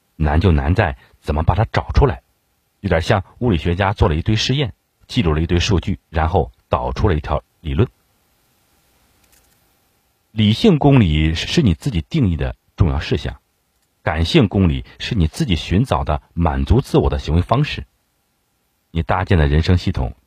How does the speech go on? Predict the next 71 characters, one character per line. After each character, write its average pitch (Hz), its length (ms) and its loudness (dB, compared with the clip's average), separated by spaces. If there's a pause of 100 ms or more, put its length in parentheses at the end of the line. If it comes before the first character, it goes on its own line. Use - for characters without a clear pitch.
建 120 220 2
立 85 100 2
在 82 220 -2 (160)
你 85 120 0
自 - 160 -6
己 73 140 -4
定 101 200 -2
义 76 40 0
的 82 80 -2
公 - 160 0
理 67 80 0
之 - 140 -4
上， - 220 -4 (340)
按 90 140 0
照 82 140 2
你 71 120 0
自 98 140 -6
己 80 100 -2
定 87 160 0
义 73 40 0
的 71 80 -2
公 82 200 0
理 67 80 -2
呢， 60 140 -8 (420)
根 104 140 2
据 82 100 0
公 110 260 2
理 73 100 0
推 - 160 0
导 73 140 2
出 95 140 -2
来 76 140 -2
的 95 100 0
定 160 240 0
理 62 80 -2
来 65 140 -8
生 71 180 -6
活， - 240 -12 (260)
你 87 80 -12
的 92 100 2
人 90 180 6
生 135 220 4 (160)
会 78 140 -4
过 85 160 -2
得 69 80 -2
更 85 220 -2
满 64 260 -2
足、 98 320 2 (280)
更 76 180 0
清 101 260 4
晰、 104 280 -2 (220)
更 76 200 2
自 - 100 -4
我。 65 220 -2 (1500)
公 139 240 4
理 101 120 6
系 117 160 -2
统 76 240 4
不 78 100 2
是 82 120 0
鸡 90 120 -2
汤， 87 260 -2 (440)
我 87 120 0
没 92 120 4
法 87 180 0
保 65 180 0
证 73 160 -2
它 76 160 -6
的 71 100 -4
效 104 220 0
果。 - 260 -8